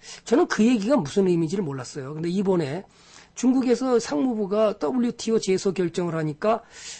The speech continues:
예, 중국 공세 미국이 총론 합의에서 물러나서 원칙적으로 우선 합의가 가능한 범위 내에서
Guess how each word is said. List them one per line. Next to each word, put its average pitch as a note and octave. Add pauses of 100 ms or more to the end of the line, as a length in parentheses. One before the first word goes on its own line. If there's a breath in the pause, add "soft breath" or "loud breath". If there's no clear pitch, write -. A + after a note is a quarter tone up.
(140 loud breath)
예, D#3
중국 G#3
공세 G3+
미국이 D#3+
총론 C#4+
합의에서 G#3
물러나서 E3
원칙적으로 F3+ (300 loud breath)
우선 C4+
합의가 C4
가능한 F#3+
범위 F3
내에서 E3